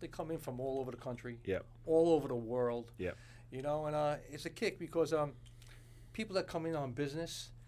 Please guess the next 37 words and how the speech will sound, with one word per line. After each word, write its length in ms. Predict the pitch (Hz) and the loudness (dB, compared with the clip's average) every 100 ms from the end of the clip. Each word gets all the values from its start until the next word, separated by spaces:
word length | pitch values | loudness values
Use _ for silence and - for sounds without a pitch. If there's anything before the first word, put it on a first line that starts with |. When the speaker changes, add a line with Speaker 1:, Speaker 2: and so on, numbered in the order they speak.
| - - | -18 -14
Speaker 1:
you'll 140 | - 190 | -4 -2
see 260 | - 214 | 0 -2
him, 280 | 175 185 160 151 | -4 -4 -6 -4
you'll 120 | 151 | -4
see 180 | 151 170 | -2 0
them 240 | 156 147 - - - | 2 0 -6 -16 -12
probably 440 | - 151 151 147 143 | 0 4 4 4 0
once 340 | 123 143 - | 0 -2 -2
a 40 | |
month, 400 | 120 120 127 127 - - | -2 0 -2 -4 -12 -6
once 240 | 120 98 | 0 0
Speaker 2:
Yep. 40 | 135 | 0
Speaker 1:
every 120 | 127 | -4
six 420 | 131 - 135 - 143 | -6 -6 -6 -6 -6
weeks. 300 | 139 - - - - - - - - - | -8 -8 -14 -16 -18 -20 -20 -20 -18 -6
And 360 | 156 151 151 | -4 -2 -2
you 120 | 170 208 | -2 -2
know 340 | 175 196 196 | 2 4 4
that 180 | 160 117 | 2 -2
you're 100 | 131 | -8
doing 300 | 123 147 143 | -4 -4 -2
the 80 | 120 | -2
right 300 | 131 139 117 | -2 -2 -4
thing 320 | - 135 117 | -6 -6 -6
because 520 | 113 - 127 123 117 - - | -8 -8 -4 -4 -6 -10 -4
out 140 | 131 | -2
of 120 | 123 - - - - - - | -2 -6 -16 -20 -20 -18 -2
thousands 460 | 160 170 170 170 143 | 0 0 -2 -2 -2
of 160 | 123 | -2
restaurants 580 | 139 131 127 117 107 - | -2 -2 -4 -6 -6 -8
you 100 | 127 | -10
could 160 | 113 117 | -10 -10
come 200 | - 120 | -10 -8
to 160 | 120 113 | -8 -8
in 100 | 107 113 | -10 -10
Manhattan, 460 | 127 110 123 107 95 - - | -8 -4 -4 -6 -16 -18 -6
Speaker 2:
Yep. 180 | 101 95 | -2 -2